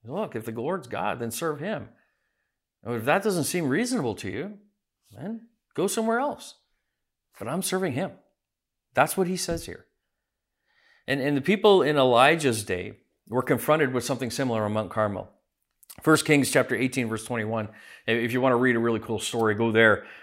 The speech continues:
Um, but it's this idea that, that, uh, it's the same decision. Choose God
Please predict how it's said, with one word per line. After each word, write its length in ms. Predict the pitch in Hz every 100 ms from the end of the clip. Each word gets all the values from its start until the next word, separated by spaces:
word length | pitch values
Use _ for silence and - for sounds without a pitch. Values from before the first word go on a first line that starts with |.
| -
Um, 540 | 110 104 98 95 104 117
but 140 | 139
it's 160 | 139 -
this 180 | 143 151
idea 420 | 131 147 165 131
that, 300 | 120 110 - - _ -
that, 520 | 113 110 110 104 104
uh, 420 | 117 104 98 92 -
it's 260 | 85 117 127
the 80 | 156
same 240 | 175 170
decision. 500 | 165 - 180 151 - - _ _ _ _ _ _ _ - _ _ _ _ _ _ _ _ _ _
Choose 300 | - 147 185
God 440 | 143 127 117 117